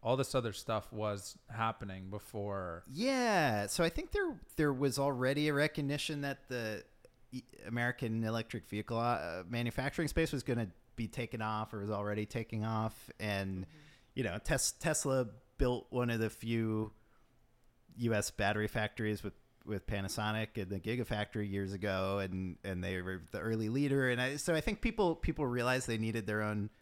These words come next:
Speaker 2: local supply to run an efficient, uh,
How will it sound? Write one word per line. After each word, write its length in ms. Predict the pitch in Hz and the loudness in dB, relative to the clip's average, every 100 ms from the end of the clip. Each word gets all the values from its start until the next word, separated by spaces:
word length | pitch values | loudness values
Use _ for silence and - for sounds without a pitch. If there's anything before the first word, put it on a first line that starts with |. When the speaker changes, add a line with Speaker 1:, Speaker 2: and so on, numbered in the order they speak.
| _ - _ | _ -20 _
Speaker 2:
local 260 | - 107 107 | -6 -4 -4
supply 720 | - 107 - 98 101 110 110 - | -4 -6 -2 2 2 2 -2 -4
to 220 | 117 104 95 | -2 -2 -2
run 200 | 76 101 | -2 -2
an 140 | 101 98 | 0 -4
efficient, 640 | 92 110 - 98 98 90 - _ _ - - - | -4 -6 -6 -4 -4 -6 -14 _ _ -20 -20 -6
uh, 560 | 98 92 92 92 90 | -4 -2 -2 -2 -4